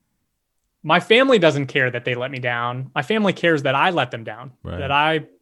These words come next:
Speaker 1: put them in a position that, uh, couldn't do X, Y, or Z. And obviously they'll support me, et cetera. But I don't want that on my conscience,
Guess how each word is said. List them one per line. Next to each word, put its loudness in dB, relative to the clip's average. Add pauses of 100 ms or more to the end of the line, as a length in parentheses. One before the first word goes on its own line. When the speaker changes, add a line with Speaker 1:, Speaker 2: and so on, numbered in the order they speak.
(140)
Speaker 1:
put -8
them -4
in -6
a -4
position -8
that, -6
uh, -2
couldn't -4
do -2
X, -2
Y, -2
or -2
Z. -6
And -8
obviously 0
they'll 2
support -6
me, -10
et -14
cetera. -8
But -6 (1400)
I 2
don't 2
want 0
that 2
on 0
my 0
conscience, -6